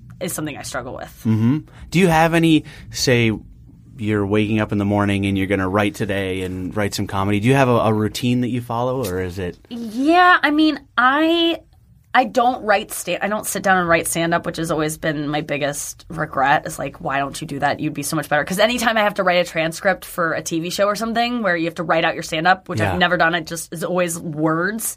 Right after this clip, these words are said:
Speaker 2: Mm-hmm.
Speaker 1: like, just one word per joke. I always end up writing so much more when I'm writing out a transcript. I'm like, "Whoa, this could, joke could go there." So
Speaker 2: Right.
Speaker 1: I'm not reaching my full potential by not writing.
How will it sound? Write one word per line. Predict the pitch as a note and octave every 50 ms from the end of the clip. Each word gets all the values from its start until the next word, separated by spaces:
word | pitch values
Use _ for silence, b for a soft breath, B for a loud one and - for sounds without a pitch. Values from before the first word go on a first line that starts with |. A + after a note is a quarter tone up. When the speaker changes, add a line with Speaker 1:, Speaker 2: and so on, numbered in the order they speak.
| - -
Speaker 2:
Mm-hmm. | A2 G2+ F#2+ G2+ G#2 G#2+ A2 - - -
Speaker 1:
like, | G3 F#3+ F3+
just | - G3 F#3 -
one | F#3 F3 E3+ F3 F3+ F3
word | D#3 D#3 D#3+ E3 E3+ F3+ - -
per | - F3+ E3+
joke. | D#3+ D#3 D3+ D#3+ F#3+ A3 - - b b b b b b b b b b b b _ _ _ _ _ _ _ _ _ _ _ _
I | G3+ A3+
always | A3+ B3+ C#4 D#4+ E4+ D#4+ E4+
end | D#4+ D4+
up | C#4+ A3+
writing | C4 B3+ B3+ B3+ B3+
so | - - D4
much | C4+ C4+ C4+ A#3+
more | A#3+ C4 C4+ B3+ A3+ G3+ F#3
when | G3 G#3+ G3+
I'm | G3 G#3+ A3 A3+
writing | A3+ G#3+ G#3+ G#3+ G#3
out | G3
a | G#3
transcript. | - - A3 G3 F#3+ - - D#3+ -
I'm | F#3+ G3
like, | G3+ G3+ G3+
"Whoa, | A#3+ F4 C5+ D5+ G#4+ F#4+ D#4
this | C#4+ G4+ -
could, | - - G4 C#4+
joke | C#4 F#4 F4 E4+ -
could | F4+ C#4
go | C#4+ E4 D#4+
there." | C#4+ E4+ F4+ D4+ C4+
So | - - C4+ B3+
Speaker 2:
Right. | A3 G#3 C4
Speaker 1:
I'm | C4+
not | C4+ C#4+ D#4 E4+ D#4+
reaching | A3+ A#3 A#3+ A#3+ C4+ B3+
my | A#3 G#3
full | G#3 - G#3+
potential | F#3 F#3 - - F#3 F3 F#3+ F#3
by | F3+ F3
not | E3 E3 E3+ - -
writing. | G3+ G#3 A3 A#3 A#3+ B3+ B3